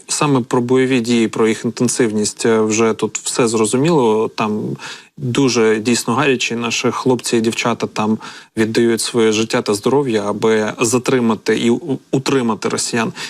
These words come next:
І дійсно це вдається. Але як саме це вдається? От давайте ближче, ближче, е, до карти і подивимося на, на, на те, як це вдається. Так,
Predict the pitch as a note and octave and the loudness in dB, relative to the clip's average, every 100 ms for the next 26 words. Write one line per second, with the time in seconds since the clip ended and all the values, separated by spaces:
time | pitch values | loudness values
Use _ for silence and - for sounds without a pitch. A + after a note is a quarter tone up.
0 | - _ _ D3 A#2+ F2+ A#2+ C#3 D3+ - | -16 _ _ 0 0 -2 0 2 2 0
1 | D3+ D3+ _ - A#2 A#2+ A#2+ G#2+ - - | -2 -2 _ -4 -2 2 2 2 0 -8
2 | - A#2+ B2 B2+ C3 - E3+ D#3+ C3 A2+ | -2 2 2 2 -2 -2 0 0 0 0
3 | A#2+ A#2 G#2+ A2 A2 A#2+ C#3+ D#3 C3 A#2+ | 2 2 0 -2 0 0 0 0 2 2
4 | A2+ A2+ A2 A#2 B2+ - A#2 A#2 - - | 2 2 2 2 2 0 -2 -2 -8 -16
5 | _ _ _ _ _ B2 C#3 F3 - D3+ | _ _ _ _ _ 0 0 2 0 -2
6 | C#3 - A#2 A#2 C3 B2 G#2+ - - A#2+ | -4 -2 -2 0 0 -2 -4 -4 -4 -2
7 | A#2+ C#3 C3 B2+ G#2+ G#2 - A2+ A2+ B2 | -2 -2 0 0 0 0 -2 -4 -2 0
8 | A#2+ - A#2 A2 E3+ B2 B2 - A2+ A2 | 2 2 0 0 0 0 -2 -2 0 0
9 | G#2+ - - G#2+ - | 0 -2 -6 -6 -8